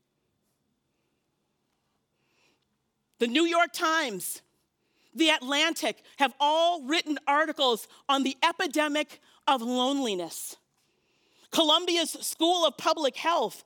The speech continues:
has just talking about loneliness or this subjective feeling of inadequate, meaningful connection to others. It is so prevalent in the United States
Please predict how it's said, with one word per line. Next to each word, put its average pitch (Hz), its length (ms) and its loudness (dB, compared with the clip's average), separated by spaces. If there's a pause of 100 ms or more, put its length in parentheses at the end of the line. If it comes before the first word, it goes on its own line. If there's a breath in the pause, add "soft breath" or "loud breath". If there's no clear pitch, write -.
(540 soft breath)
has 294 200 0
just 320 220 0
talking 339 340 0
about 262 220 2
loneliness 269 720 0
or 254 80 0
this 240 200 -2 (160 loud breath)
subjective 302 1000 -2
feeling 311 320 0
of 262 140 2
inadequate, 294 840 0 (260 loud breath)
meaningful 320 580 2
connection 277 640 -2
to 277 160 -4
others. 226 480 -2 (340 loud breath)
It 330 100 2
is 320 140 0
so 320 260 0
prevalent 320 800 -2 (220 loud breath)
in 294 120 2
the 311 80 2
United 294 460 0
States - 640 -2